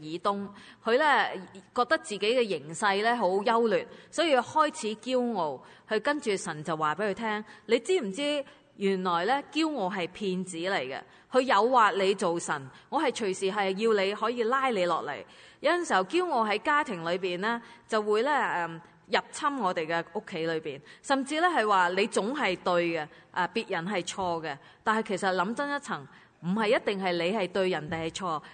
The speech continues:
只不過你有一個 better 嘅 idea，你可能呢，嗰個意見呢，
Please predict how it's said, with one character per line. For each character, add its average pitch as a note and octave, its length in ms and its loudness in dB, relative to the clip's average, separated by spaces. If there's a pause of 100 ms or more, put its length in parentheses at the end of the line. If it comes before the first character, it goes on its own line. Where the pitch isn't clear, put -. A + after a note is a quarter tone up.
只 C4 140 -4
不 F#4+ 140 2
過 B3 200 2
你 G3 240 4
有 A3 200 2
一 C#4 60 2
個 B3 80 0
better B3 540 -2
嘅 F#3+ 100 2
idea， F3 680 0 (240)
你 G3+ 120 0
可 A#3+ 160 4
能 F#3 220 2
呢， A#3 120 2
嗰 - 20 0
個 A#3+ 180 0
意 G3 180 -4
見 G#3 300 -6
呢， B3 160 -4